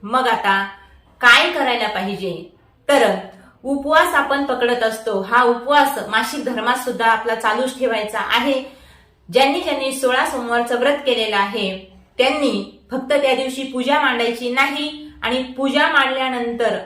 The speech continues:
दिवसभरामध्ये सोमवारच्या दिवशी जर तुम्हाला अडचण आली तर मांडलेली पूजा तशीच राहू द्यायची आहे आणि दुसऱ्याकडून पोथी वाचून घ्यायची आहे आणि दुसऱ्या दिवशी ती पूजा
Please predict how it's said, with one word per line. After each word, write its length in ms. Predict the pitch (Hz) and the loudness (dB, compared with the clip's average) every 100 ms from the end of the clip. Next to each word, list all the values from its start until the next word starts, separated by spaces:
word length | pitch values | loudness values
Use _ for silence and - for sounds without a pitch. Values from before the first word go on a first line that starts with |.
| - | -10
दिवसभरामध्ये 920 | 185 247 330 - 277 247 247 226 240 | -4 2 2 2 0 0 0 2 2
सोमवारच्या 580 | 247 226 220 233 226 254 | 2 -4 -4 -4 -4 -4
दिवशी 360 | 233 226 220 233 190 - | -6 -8 -8 -6 -8 0
जर 180 | 226 240 | 0 2
तुम्हाला 280 | 254 233 240 - | 0 2 2 2
अडचण 420 | 214 226 233 339 | 0 -2 -2 -2
आली 380 | 294 226 226 190 185 - - - | 0 -2 -4 -6 -8 -16 -8 0
तर 140 | 240 | 0
मांडलेली 680 | 226 233 233 254 294 339 - | 2 4 4 2 -2 -4 -6
पूजा 400 | 247 202 208 175 - - _ _ _ _ _ _ _ | -4 -4 -2 -4 -8 -16 _ _ _ _ _ _ _
तशीच 340 | 262 277 349 330 | 2 4 2 2
राहू 220 | 262 254 | 2 2
द्यायची 360 | 247 226 - 240 | 2 0 -2 -4
आहे 380 | 240 302 311 302 311 - - | 0 0 0 -2 -4 -8 -2
आणि 340 | - 233 214 - 196 | 0 0 -4 -8 -4
दुसऱ्याकडून 800 | 277 277 311 330 311 285 247 196 - - _ _ | 0 0 2 2 4 4 4 0 -8 -18 _ _
पोथी 300 | 262 262 269 | -4 -2 -2
वाचून 360 | 285 262 269 240 | 0 0 -2 -4
घ्यायची 340 | 226 196 - | -4 -6 -6
आहे 380 | 220 247 277 302 294 - - | -2 -2 -2 -4 -4 -10 -8
आणि 360 | - 240 208 196 - - | -2 -2 -2 -6 -12 -12
दुसऱ्या 320 | 233 247 285 269 | -8 0 2 2
दिवशी 260 | 247 254 | 0 -6
ती 180 | 247 240 | -6 -4
पूजा 300 | 240 254 302 | 0 2 2